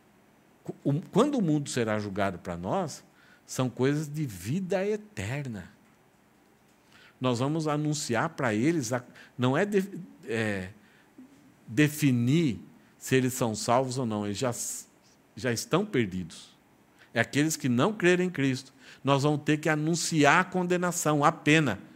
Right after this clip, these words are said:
E daí? Se dependesse da nossa sabedoria, o mundo seria salvo. E talvez muitos que são salvos, nós condenaríamos ao inferno.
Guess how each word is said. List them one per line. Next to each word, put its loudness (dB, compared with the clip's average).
E -6
daí? 0
Se -8
dependesse 10
da 2
nossa 4
sabedoria, 2
o 4
mundo 6
seria 4
salvo. 2
E 0
talvez 4
muitos 4
que -2
são -2
salvos, 8
nós 4
condenaríamos 4
ao 0
inferno. -4